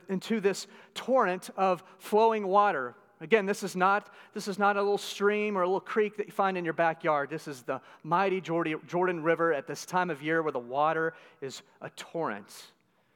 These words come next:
And so the people, as they watch the priests dip their feet into this flowing water, are keeping their eyes on God. They're keeping their eyes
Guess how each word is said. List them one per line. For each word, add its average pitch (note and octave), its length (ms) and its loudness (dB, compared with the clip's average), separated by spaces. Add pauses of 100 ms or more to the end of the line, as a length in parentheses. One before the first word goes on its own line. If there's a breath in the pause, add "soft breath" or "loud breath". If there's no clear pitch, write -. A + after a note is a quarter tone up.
(1120 soft breath)
And - 100 -14
so C#3 80 -6
the A2+ 120 -8
people, C#3 680 -6 (460 soft breath)
as B2+ 180 -10
they B2+ 140 -6
watch C#3 380 -4
the C#3 80 -12
priests F3 440 -8
dip E3 300 -4
their D3 100 -2
feet C#3 540 -10
into D3 240 -12
this C3 160 -8
flowing D3 420 -4
water, C3 460 -2 (880 soft breath)
are B2+ 80 -12
keeping E3+ 340 -8
their C3+ 180 -4
eyes D3+ 360 0
on B2 180 -8
God. C3+ 460 -2
They're B2+ 100 -14
keeping D3+ 320 -12
their B2+ 160 -4
eyes D3 380 -2